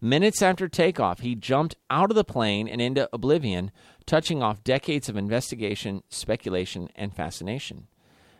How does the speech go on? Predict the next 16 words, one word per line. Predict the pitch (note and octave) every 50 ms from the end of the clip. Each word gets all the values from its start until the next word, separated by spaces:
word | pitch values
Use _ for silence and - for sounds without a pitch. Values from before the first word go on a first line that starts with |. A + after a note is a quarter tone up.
| _ -
Dan | G2 F#2+ A#2+ B2 C#3+ E3+ F#3
Cooper, | D3 - D3 A#2+ - - A2 B2+ D3+ - -
who | - G2+
was | G2 F#2+ F#2
later | F#2+ G2+ G#2 G#2+ G#2+ - -
erroneously | G#2+ G#2 G#2+ G#2+ A2+ B2 A#2+ - - A2 F#2+
identified | F2+ F2+ G2+ F#2+ F#2+ F#2+ - G2 G2 G#2+ G#2
by | G#2 G2
a | F#2+
reporter | F#2+ F#2 F2 - - G2+ G#2 A2
as | G#2 G2 F#2+ F2
D | F2+ A2 G#2+ G2+
B | F#2+ B2 D3+ D3+
Cooper, | - - G2+ F#2 - - F#2 F#2+ G#2+ A#2 - _ - - _ _ -
the | - G2+
name | G#2 G#2+ A2 A#2+ B2 B2 B2+ C3